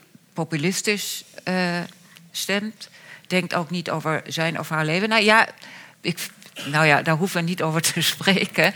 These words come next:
Eh, dat kan ik misschien ook niet, eh, heel goed verdedigen. En daar wil ik ook helemaal niet heen, want ik denk, eh, het is zeer paternalistisch om te zeggen, "Alleen wij denken over het leven na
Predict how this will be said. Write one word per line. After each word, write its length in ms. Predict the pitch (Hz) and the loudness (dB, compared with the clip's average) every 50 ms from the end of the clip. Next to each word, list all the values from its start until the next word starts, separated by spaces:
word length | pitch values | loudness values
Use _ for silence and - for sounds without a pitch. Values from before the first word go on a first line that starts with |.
| - - - - 254 - | -2 -10 -8 -8 -2 4
Eh, 260 | - 190 196 196 196 | 6 8 8 8 8
dat 180 | 180 190 185 - | 6 4 0 2
kan 180 | - 202 190 185 | 2 2 2 2
ik 80 | 185 | 0
misschien 360 | 180 180 175 - 214 202 180 | -2 -2 -2 -2 -2 -2 0
ook 120 | - 175 156 | -2 -2 -2
niet, 160 | 196 196 - | -2 -2 -2
eh, 80 | 190 185 | 0 2
heel 140 | 180 180 | 2 0
goed 180 | 180 - 208 - | 0 -2 -2 -2
verdedigen. 420 | - 185 185 190 208 240 226 226 - - - - - - | 0 2 2 2 2 2 0 -2 -4 -4 -6 -10 -4 0
En 120 | - 220 | 2 4
daar 120 | 214 233 214 | 6 6 4
wil 140 | 202 254 277 | 4 2 0
ik 160 | 302 - - | 0 0 0
ook 120 | 226 214 | 0 0
helemaal 320 | - 233 226 226 214 202 196 | 0 0 2 2 2 0 0
niet 180 | 190 180 - | -2 -2 -2
heen, 260 | 190 226 254 277 247 | -2 -2 -2 -2 -2
want 240 | 175 180 180 - - | -2 -2 -2 -4 -6
ik 180 | 240 - - - | -8 -8 -4 0
denk, 240 | 233 220 214 202 - - - - - - - - - | 0 0 0 -2 -6 -12 -16 -16 -16 -18 -20 -8 -2
eh, 240 | - 202 208 202 190 190 180 - - - | 2 4 4 4 4 2 -2 -8 -8 -4
het 180 | - 190 - - | -2 -2 0 0
is 280 | - 226 - - - - - | 0 -2 -2 -4 -8 -8 -10
zeer 460 | - 165 151 156 208 254 294 320 311 | -8 -6 -4 0 0 0 0 0 0
paternalistisch 880 | - 254 226 - - 190 185 180 175 185 254 - - - 190 170 - - | 0 -2 -2 0 0 2 2 4 2 2 0 -2 -4 -4 -4 -6 -4 -4
om 160 | - 190 185 | -4 -4 -4
te 120 | - 185 170 | -4 -4 -2
zeggen, 360 | 160 185 190 202 214 202 196 - - - - - | 0 0 0 0 0 -2 -2 -4 -10 -18 -2 2
"Alleen 440 | - 180 180 180 180 180 175 170 | 4 4 6 4 4 2 0 0
wij 280 | 147 156 170 190 220 233 | -2 -2 0 0 -2 -2
denken 340 | 190 175 151 151 139 160 117 | -2 -2 -2 -2 -2 -4 -4
over 180 | 147 139 - | -4 -4 -4
het 80 | 156 - | -6 -4
leven 300 | 139 143 143 143 156 160 | -4 -6 -4 -4 -4 -4
na 200 | 156 170 185 - | -2 -2 -4 -4